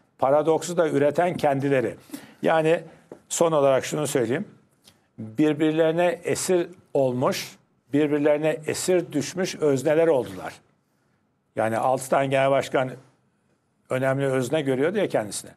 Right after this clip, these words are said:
Ama asıl birbirlerine mahkum olmuşlar. Ayaklarından birbirlerine zincirle, prangalarla bağlanmışlar. Ve hala, e, o masadan zihnen kalkamıyorlar.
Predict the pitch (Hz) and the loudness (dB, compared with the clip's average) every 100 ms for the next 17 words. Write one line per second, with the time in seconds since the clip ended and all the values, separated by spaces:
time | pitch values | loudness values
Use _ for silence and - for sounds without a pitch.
0 | _ _ _ 110 139 180 - 127 - 180 | _ _ _ -4 -2 -2 -2 -6 -2 -4
1 | 151 131 127 127 131 165 135 123 - 185 | -2 -2 -2 0 0 0 0 -2 -2 -2
2 | 175 123 110 135 170 - - - _ 127 | 0 -2 -2 -2 -2 -2 -20 -20 _ 0
3 | 131 131 143 131 135 175 160 139 131 127 | 0 2 0 0 0 -2 0 -2 0 -2
4 | 165 147 123 127 135 143 127 165 196 - | 0 -2 -2 -4 -2 0 2 0 -2 -12
5 | - 139 160 139 123 120 165 139 127 120 | -2 0 0 0 0 2 0 0 0 2
6 | 123 123 - 139 170 - - _ _ _ | 0 -2 -4 -2 -4 -6 -20 _ _ _
7 | _ 104 156 160 - - _ - - 165 | _ 0 2 2 -2 -20 _ -10 0 2
8 | 196 156 160 - - _ _ _ _ _ | 4 4 2 -4 -18 _ _ _ _ _
9 | _ _ _ _ _ _ - 123 117 117 | _ _ _ _ _ _ -8 -2 0 2
10 | 110 104 104 - _ 170 190 175 175 160 | 2 0 -2 -10 _ 2 4 2 2 2
11 | 170 180 - - _ _ - 113 160 165 | 2 0 -10 -20 _ _ -8 -2 0 2
12 | 170 180 170 160 160 165 156 110 92 | 0 0 2 0 2 2 2 0 -2